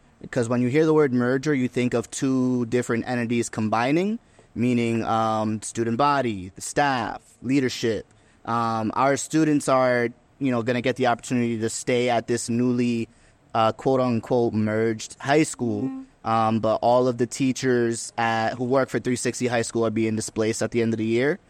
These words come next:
Speaker 1: um, as well as our administrators and all the staff. So the people who work in school who are not teachers, teacher assistants,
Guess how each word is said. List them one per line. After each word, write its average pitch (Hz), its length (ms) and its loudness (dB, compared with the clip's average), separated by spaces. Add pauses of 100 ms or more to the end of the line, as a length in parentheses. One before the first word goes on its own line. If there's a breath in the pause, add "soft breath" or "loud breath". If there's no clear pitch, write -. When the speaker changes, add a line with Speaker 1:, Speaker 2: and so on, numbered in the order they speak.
(280 soft breath)
Speaker 1:
um, 110 380 0
as 110 200 -2
well 117 260 2
as 110 280 -2
our 107 160 2
administrators 139 1160 0
and 117 380 -2
all 123 160 0
the 117 80 -4
staff. 123 420 -2
So - 140 -4
the 110 80 -4
people 123 260 -4
who 123 80 -4
work 117 300 0
in 117 160 0
school 123 380 -2
who 117 300 -4 (280 soft breath)
are 123 120 0
not 151 260 2
teachers, 107 360 -4
teacher 117 280 -4
assistants, 123 920 -2